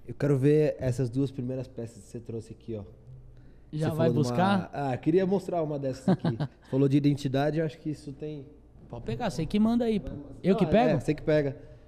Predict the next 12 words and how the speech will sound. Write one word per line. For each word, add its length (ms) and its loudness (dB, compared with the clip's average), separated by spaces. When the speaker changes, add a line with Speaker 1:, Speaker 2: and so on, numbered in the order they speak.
Speaker 1:
Mostra 280 -12
aí 260 -6
pra 140 -10
nós. 640 -6
Achei 200 -10
que 80 -14
era 120 -10
um, 40 -12
ah, 120 -18
essa 180 -14
daí 200 -8
mesmo. 240 -16